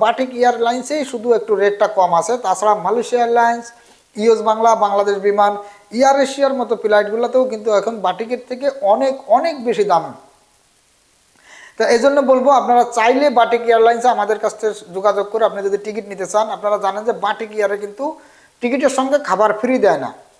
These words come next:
আপনি চাইলে এক্সট্রা টিকিটের সাথে খাবার যোগ করে নিতে পারবেন, সেটাও আমরা আপনাদেরকে করে দিতে পারবো। তবে সেই টিকিটগুলো যেগুলি আপনারা অফারের টিকিট নেবেন, সিঙ্গেল টিকিট যেগুলি অফারের, এই অফারের টিকিটে কিন্তু আপনারা খাবার অ্যাড করতে পারবেন না। শুধুমাত্র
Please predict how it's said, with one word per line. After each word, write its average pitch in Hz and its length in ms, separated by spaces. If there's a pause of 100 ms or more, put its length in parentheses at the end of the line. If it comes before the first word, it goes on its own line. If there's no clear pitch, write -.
(120)
আপনি 196 220 (140)
চাইলে 240 300 (160)
এক্সট্রা 220 300
টিকিটের 220 300
সাথে 220 180
খাবার 190 260 (100)
যোগ 202 180
করে 196 200
নিতে 185 200
পারবেন, 240 240
সেটাও 220 460
আমরা 208 200
আপনাদেরকে 185 420
করে 175 180
দিতে 165 140
পারবো। 180 300 (480)
তবে 233 200
সেই 247 280
টিকিটগুলো 240 440
যেগুলি 208 360 (100)
আপনারা 208 200 (220)
অফারের 254 340 (100)
টিকিট 202 300
নেবেন, 180 240 (180)
সিঙ্গেল 262 380
টিকিট 202 260
যেগুলি 185 220
অফারের, 190 520 (440)
এই 311 80 (180)
অফারের 247 320
টিকিটে 214 340
কিন্তু 202 220
আপনারা 208 240 (420)
খাবার 196 300
অ্যাড 202 160 (100)
করতে 196 200 (100)
পারবেন 175 340
না। 123 60 (380)
শুধুমাত্র 269 480